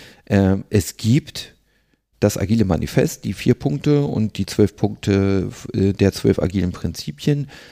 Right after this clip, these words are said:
als Spielkarten. Die habe ich mal gemacht, auch dazu findest du einen Link in den Shownotes, die kannst du bestellen in einem Shop. Da geht's mir nicht um Geld verdienen, sondern ich finde, ähm, es ist schön, die auch haptisch vor sich zu haben, um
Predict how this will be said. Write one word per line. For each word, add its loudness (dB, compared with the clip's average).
als 2
Spielkarten. 2
Die 2
habe -2
ich -4
mal 2
gemacht, -2
auch -8
dazu -2
findest -10
du -6
einen -4
Link -6
in -10
den -4
Shownotes, -4
die -6
kannst -6
du -10
bestellen -2
in -4
einem -4
Shop. -2
Da 2
geht's -2
mir -2
nicht -8
um -8
Geld 2
verdienen, 0
sondern 0
ich -6
finde, 2
ähm, 0
es 0
ist 2
schön, 4
die 0
auch -2
haptisch 0
vor 0
sich -4
zu -2
haben, 0
um -2